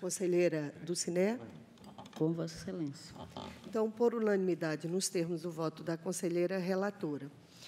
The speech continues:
Speaker 1: Bem, terminamos nossa pauta, passamos, então, às nossas comunicações. Passo a palavra ao nobre, eh, procurador, doutor Sérgio Cunha.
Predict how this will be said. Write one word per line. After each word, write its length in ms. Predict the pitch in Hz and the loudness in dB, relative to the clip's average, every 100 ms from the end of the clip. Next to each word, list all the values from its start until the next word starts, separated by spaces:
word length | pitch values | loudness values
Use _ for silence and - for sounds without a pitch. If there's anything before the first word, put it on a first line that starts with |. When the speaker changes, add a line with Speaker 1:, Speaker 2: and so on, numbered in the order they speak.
| - - - | -18 -18 0
Speaker 1:
Bem, 280 | 180 143 - | 0 0 -2
terminamos 640 | - 190 202 185 175 170 170 | 2 4 4 4 2 0 -4
nossa 380 | 180 190 196 233 | -2 -2 -2 -6
pauta, 500 | - 202 208 233 233 | -4 -4 -2 -4 -8
passamos, 580 | 233 226 220 196 190 185 | -6 -4 -2 -2 -2 -2
então, 340 | 185 190 196 | -2 -2 -2
às 120 | 220 | -2
nossas 380 | 196 190 190 180 | -2 -4 -6 -8
comunicações. 920 | - 202 208 208 214 214 - 151 131 | -6 -4 -2 -4 -4 -6 -6 -8 -8
Passo 300 | - 180 175 | -4 -4 -4
a 20 | 180 | -6
palavra 500 | 190 185 190 196 202 - - - - | -2 2 2 0 -10 -16 -18 -14 -4
ao 160 | 220 | 0
nobre, 580 | 208 190 196 190 220 214 - - - | 2 4 4 2 -4 0 0 0 -4
eh, 160 | 185 175 | -4 -2
procurador, 720 | 196 196 214 202 185 151 143 - | -2 -2 0 0 0 -4 -6 -8
doutor 280 | - 170 175 | -10 -6 -2
Sérgio 400 | 170 190 170 175 - - | 0 2 2 0 -6 -4
Cunha. 240 | 147 143 | -6 -6